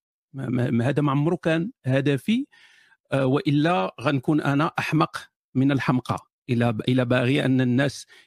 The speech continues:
يخرجوا من الدين ولا يوليوا ملحدين، أنا شنو الربح اللي عندي ولا الخسارة اللي عندي؟ لا شيء. هذا، هذه مضيعة الوقت.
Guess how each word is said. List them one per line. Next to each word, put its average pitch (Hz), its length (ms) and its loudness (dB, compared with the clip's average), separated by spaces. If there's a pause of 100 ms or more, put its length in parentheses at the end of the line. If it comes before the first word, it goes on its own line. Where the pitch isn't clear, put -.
يخرجوا 135 400 0
من 127 100 0
الدين 135 400 0
ولا 127 220 2
يوليوا 127 340 2
ملحدين، 135 600 0
أنا 147 140 0
شنو 160 220 0
الربح 131 300 -2
اللي 131 180 2
عندي 120 280 0
ولا 135 160 0
الخسارة 127 380 -4
اللي 123 180 0
عندي؟ 180 240 0
لا 208 120 2
شيء. - 300 -4
هذا، 131 240 0
هذه 135 140 0
مضيعة 120 400 -2
الوقت. - 340 -20